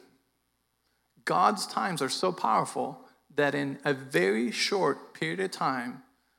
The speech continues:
he can make something happen that you thought you were never gonna accomplish because you didn't have time and because you had wasted so much time and because all these wasted opportunities. Any of you ever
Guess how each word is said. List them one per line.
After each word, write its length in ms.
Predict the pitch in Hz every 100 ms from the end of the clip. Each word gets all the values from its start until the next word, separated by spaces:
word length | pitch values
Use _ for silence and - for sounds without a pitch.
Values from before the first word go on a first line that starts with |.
| _ -
he 60 |
can 160 | 143 143
make 200 | 147 143
something 380 | - 147 147 143
happen 360 | 147 147 131 120
that 120 | 131
you 120 | 131
thought 560 | 131 139 135 - - -
you 100 | 135
were 80 | 131
never 180 | 139 143
gonna 200 | 156 151
accomplish 480 | 165 147 139 135
because 340 | - 170 147 131
you 80 | 147
didn't 200 | 170 156
have 220 | 170 165
time 480 | 165 151 147 151 143
and 100 | 139
because 260 | 139 143
you 80 | 156
had 100 | 151
wasted 360 | 165 170 - 170
so 180 | 185
much 220 | 180 170 -
time 440 | 165 147 151 147
and 100 | 143
because 280 | 139 156 147
all 120 | 156
these 220 | 175 156
wasted 400 | 151 180 170 185
opportunities. 680 | 175 170 170 - 160 151 165 - - -
Any 160 | 202
of 100 | 226
you 140 | 226 220
ever 340 | 214 202 180